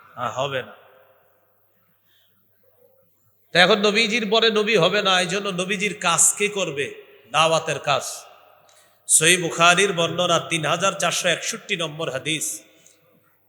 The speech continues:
রাসূলুল্লাহ সাল্লাল্লাহু আলাইহি সাল্লাম বলেন, "বাল্লিগু আন্নি ওয়ালাউ আয়াহ, আমার পক্ষ থেকে একটি আয়াতও যদি জানো, এটা প্রচার করে দাও।" আল্লাহ নবীজিরে হুকুম করলেন, "বাল্লিগ,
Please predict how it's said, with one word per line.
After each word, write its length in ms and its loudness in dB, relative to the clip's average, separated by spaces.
রাসূলুল্লাহ 680 6
সাল্লাল্লাহু 500 0
আলাইহি 220 2
সাল্লাম 360 -4
বলেন, 340 -2
"বাল্লিগু 580 -2
আন্নি 440 -4
ওয়ালাউ 340 -4
আয়াহ, 320 -2
আমার 340 4
পক্ষ 280 -2
থেকে 180 2
একটি 300 4
আয়াতও 380 6
যদি 220 -2
জানো, 220 2
এটা 180 0
প্রচার 360 -4
করে 200 -4
দাও।" 200 -4
আল্লাহ 320 2
নবীজিরে 400 0
হুকুম 320 -4
করলেন, 400 -2
"বাল্লিগ, 400 0